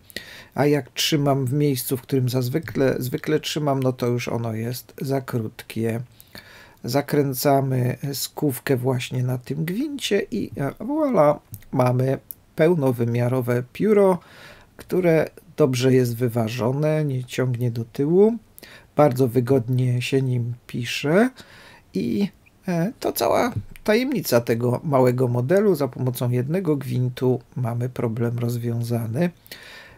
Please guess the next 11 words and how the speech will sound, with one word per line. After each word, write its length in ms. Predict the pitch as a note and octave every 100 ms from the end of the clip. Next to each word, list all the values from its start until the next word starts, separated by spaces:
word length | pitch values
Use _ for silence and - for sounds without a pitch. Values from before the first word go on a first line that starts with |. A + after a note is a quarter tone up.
| -
E, 220 | C3 A#2+
jest 320 | B2 D#3+ -
ono 180 | F#3 E3
tak 340 | - G#3 -
małe, 320 | D3 D3 C#3+ D3+
że 140 | C#3
nie 100 | C#3+
pasują 500 | C3 B2+ E3 D#3 C#3+
do 100 | C3+
niego, 460 | C3+ C3 C3 C3 - -
mm, 220 | D3 C3+